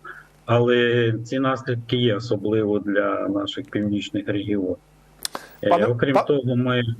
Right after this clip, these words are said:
Speaker 1: маємо говорити про те, що там, де були бойові дії, де є вже деокуповані території, там також певні наслідки і певна ситуація спричинила, е, до того, що ми маємо,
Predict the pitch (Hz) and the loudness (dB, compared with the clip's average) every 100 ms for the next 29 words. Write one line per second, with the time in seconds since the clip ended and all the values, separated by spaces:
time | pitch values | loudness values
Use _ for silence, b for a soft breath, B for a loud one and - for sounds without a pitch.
0 | - 117 123 123 120 117 117 120 123 120 | -2 0 2 2 0 0 0 2 0 0
1 | 117 - 113 - 113 110 - - 107 107 | -4 -2 -2 2 0 0 -4 -2 -2 -2
2 | - - 113 113 107 107 104 117 135 135 | -14 -8 -4 -2 -2 -2 0 0 2 2
3 | 127 120 113 117 117 113 117 107 110 110 | 2 0 -2 0 0 0 -2 -2 -2 -2
4 | 107 95 107 104 98 95 98 98 104 104 | -2 0 0 0 0 -4 -6 -4 -2 -2
5 | 92 101 98 113 120 117 120 117 113 110 | -2 -2 2 2 2 0 0 0 0 -2
6 | 104 113 107 107 113 107 104 104 110 113 | 0 0 0 0 0 0 0 -2 -2 -2
7 | 117 120 107 - B B B - - 117 | -2 0 0 -4 B B B -8 0 2
8 | 107 104 104 120 123 117 113 - 104 - | 2 0 0 0 0 -2 -4 -2 -2 2
9 | 113 107 101 - 101 107 117 117 117 101 | 0 0 -2 -6 -4 0 2 0 0 -4
10 | - - 95 - 107 107 101 95 90 101 | -4 -6 -4 -2 0 0 0 -2 -4 -4
11 | 98 95 95 95 90 95 95 95 - 101 | -2 -2 -2 -2 -2 -2 -2 -2 -2 -2
12 | 101 - 95 98 98 98 107 98 95 | -4 -6 -4 -4 -2 -2 -2 -2 -2